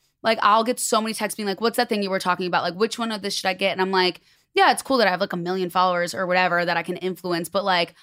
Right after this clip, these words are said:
I'm more proud of the fact that, like, I'm the go-to girl that, like, everyone texts for, like, advice, what to buy, how to decorate,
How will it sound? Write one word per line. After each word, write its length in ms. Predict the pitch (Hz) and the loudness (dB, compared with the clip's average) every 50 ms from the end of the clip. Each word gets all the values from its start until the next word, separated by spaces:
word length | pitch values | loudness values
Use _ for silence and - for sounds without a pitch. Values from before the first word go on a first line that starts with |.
| - - _ - - | -20 -20 _ 0 4
I'm 420 | 202 247 269 277 247 233 214 180 202 | 4 6 6 4 2 0 -2 -2 0
more 160 | 202 202 190 190 | 2 2 2 2
proud 180 | - 196 185 180 | 4 2 2 2
of 60 | 175 | 2
the 100 | 190 180 | -2 0
fact 240 | - 190 185 175 - | 2 2 2 2 -2
that, 140 | 190 - | -4 -2
like, 220 | 185 180 175 - - - | 0 0 0 -2 0 2
I'm 300 | 190 196 196 202 208 196 | 4 6 6 4 4 2
the 80 | 196 | -2
go-to 580 | 175 160 196 185 180 185 180 - - 202 190 175 | -2 0 2 2 4 2 0 -4 -6 -8 -8 -6
girl 240 | 170 185 175 175 170 | -2 -2 -2 0 -2
that, 140 | - - - | -4 -4 -6
like, 220 | 185 175 165 - _ _ - | -10 -10 -10 -12 _ _ 0
everyone 560 | 226 226 214 196 202 214 208 196 196 190 190 185 | 4 4 4 4 2 0 0 0 0 0 -2 -2
texts 380 | - - 175 160 160 - - - | -4 -2 -2 -2 -4 -6 -14 -8
for, 160 | - 185 175 | -6 -4 -2
like, 180 | 170 175 170 | -2 -2 -2
advice, 520 | 180 185 165 156 196 185 175 175 170 - - | -4 -6 -2 0 0 2 2 0 -2 -4 -4
what 160 | 175 180 180 | -6 -6 -6
to 100 | - 185 | -6 -10
buy, 460 | 160 165 185 175 175 170 170 170 170 170 | -2 0 2 4 6 6 6 4 4 2
how 140 | 165 - 180 | 0 -2 -2
to 80 | 180 | -4
decorate, 560 | 175 160 202 170 165 - 180 185 180 170 165 | -4 -2 -4 -4 -4 -4 -6 -4 -4 -4 -4